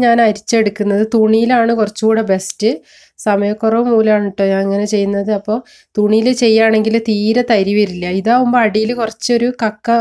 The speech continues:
എന്ന് പറയില്ല നമ്മൾ, അതുപോലൊരു സംഭവം ഇങ്ങനെ അടിയിൽ പിടിച്ച് നിൽക്കും ട്ടോ. അപ്പോൾ അത് നമ്മൾ ഫേസൊക്കെ ഇതിട്ടിട്ട് മസാജ് ചെയ്യുമ്പോൾ ചെറുതായിട്ട് ഇങ്ങനെ തരിതരി വരും. അപ്പോൾ ഞാനതും കൂടെ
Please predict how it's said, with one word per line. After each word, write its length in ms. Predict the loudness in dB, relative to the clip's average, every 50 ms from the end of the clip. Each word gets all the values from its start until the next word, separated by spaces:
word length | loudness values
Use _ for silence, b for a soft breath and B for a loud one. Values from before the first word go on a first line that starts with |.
| 0 -2
എന്ന് 340 | -2 -2 -2 0 0 0 0 0
പറയില്ല 300 | 0 0 0 -2 -2 -2 -2 -2
നമ്മൾ, 180 | -2 -2 -2 -4 -6 -8 _ b b b b b b -4
അതുപോലൊരു 440 | -2 0 0 2 2 2 0 0 0 0
സംഭവം 340 | 0 0 0 2 2 2 2 2
ഇങ്ങനെ 180 | 2 2 0 -2 -2
അടിയിൽ 220 | -4 -4 -4 -4 -4 -4 -6
പിടിച്ച് 280 | -8 -10 -8 -6 -4 -4
നിൽക്കും 300 | -4 -6 -8 -10 -14 -12 -10
ട്ടോ. 160 | -8 -8 -8 -8 -10 _ _ _ _ _ _ _ _ _ _ _ _ _ _ _ _ _ _ -12 -8
അപ്പോൾ 220 | -4 -2 -2 -2 -2 -4 B B B B B B -4
അത് 100 | 0 2 2 4 4
നമ്മൾ 220 | 4 4 4 4 2 2 0 -2 -4 -6 -4
ഫേസൊക്കെ 500 | -2 -2 -2 -2 -4 -4 -4 -2 0 0 0 0 0
ഇതിട്ടിട്ട് 400 | -2 -6 -6 -8 -8 -4 -2 0 0 0
മസാജ് 380 | -2 -2 -2 -2 -2 -2 0 0
ചെയ്യുമ്പോൾ 320 | 0 0 0 0 0 -2 0 -2
ചെറുതായിട്ട് 420 | -2 -2 -2 -2 -2 -4 -2 -4 -2
ഇങ്ങനെ 180 | -2 -2 -2 -2 -2
തരിതരി 360 | -2 -2 -4 -4 -4 -2 -2 -4
വരും. 160 | -4 -6 -10 B B B B B B
അപ്പോൾ 140 | -4 0 0 2 2
ഞാനതും 440 | 2 2 2 2 2 2 2 2 2 2
കൂടെ 160 | 2 2